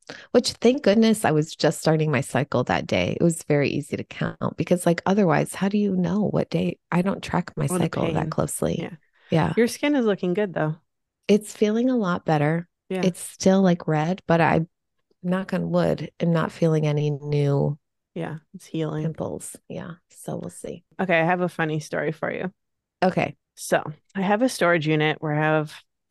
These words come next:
Speaker 2: tons and tons of boxes from, from when we moved, and I've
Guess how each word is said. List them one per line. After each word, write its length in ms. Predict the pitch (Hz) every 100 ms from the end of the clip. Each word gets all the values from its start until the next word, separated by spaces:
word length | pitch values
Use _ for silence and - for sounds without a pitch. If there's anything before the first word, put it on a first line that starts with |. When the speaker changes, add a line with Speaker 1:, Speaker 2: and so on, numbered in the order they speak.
| - _ _ -
Speaker 2:
tons 180 | 254 269
and 80 |
tons 180 | 254 233
of 80 | 220
boxes 420 | 160 151 - 160
from, 320 | 165 160 160 - _ _
from 160 | 165 160
when 160 | 156
we 100 | 170
moved, 460 | 180 147 147 151 156
and 100 | 156
I've 260 | 143 143